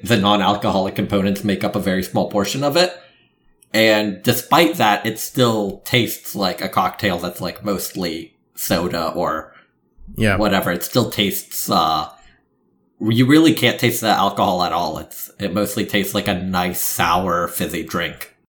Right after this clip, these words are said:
Speaker 2: It's very refreshing. I'll say this. It's kind of like, um,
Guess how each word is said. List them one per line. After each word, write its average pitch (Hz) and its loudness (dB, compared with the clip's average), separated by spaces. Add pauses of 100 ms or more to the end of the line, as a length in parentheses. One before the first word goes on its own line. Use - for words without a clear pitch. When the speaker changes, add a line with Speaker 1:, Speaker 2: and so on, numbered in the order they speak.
(400)
Speaker 2:
It's 131 -4
very 220 6
refreshing. 110 2
I'll 113 0
say 135 4
this. 101 2
It's - -8
kind 165 4
of 156 4
like, 135 4
um, 101 2